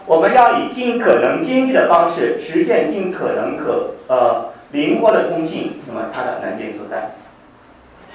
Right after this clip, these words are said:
那么第三个是T C N高可靠性，这个主要用在车载网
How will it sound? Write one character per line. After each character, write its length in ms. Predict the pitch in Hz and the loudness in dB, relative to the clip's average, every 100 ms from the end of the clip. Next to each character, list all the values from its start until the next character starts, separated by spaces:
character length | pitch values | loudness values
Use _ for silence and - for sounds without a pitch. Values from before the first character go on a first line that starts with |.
| - - - | -20 -20 -14
那 100 | - | 0
么 120 | 226 208 233 | 4 4 2
第 100 | 226 | 0
三 240 | 247 254 | 2 4
个 220 | 262 - - | 4 4 2
是 240 | - - - | -2 -2 -4
T 200 | 233 233 | -8 -10
C 180 | 196 185 | -2 2
N 220 | 170 175 | 2 2
高 220 | 196 202 | 2 2
可 120 | - | 0
靠 180 | - - | -2 -2
性， 220 | - - - | -4 -8 -6
这 60 | |
个 220 | 233 220 - | 0 0 0
主 100 | - | 2
要 240 | - - | 2 2
用 140 | 196 180 | 0 0
在 280 | - - - | 2 2 0
车 140 | 196 | -2
载 200 | - - | 2 2
网 320 | - - - | 2 0 -4